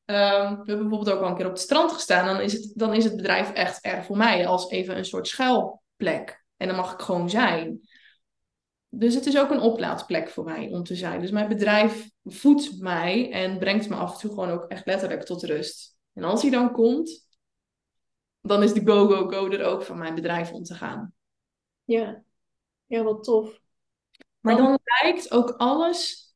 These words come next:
Speaker 1: te kloppen. Dan lijken ook al die domino-steentjes te kloppen. Daar waar we soms heel geforceerd kunnen nadenken.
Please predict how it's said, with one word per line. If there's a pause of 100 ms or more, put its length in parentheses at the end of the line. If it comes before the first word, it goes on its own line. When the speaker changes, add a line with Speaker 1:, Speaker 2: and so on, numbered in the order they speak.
(120)
Speaker 1:
te
kloppen.
Dan
lijken
ook
al
die
domino-steentjes
te
kloppen.
Daar
waar
we
soms
heel
geforceerd
kunnen
nadenken.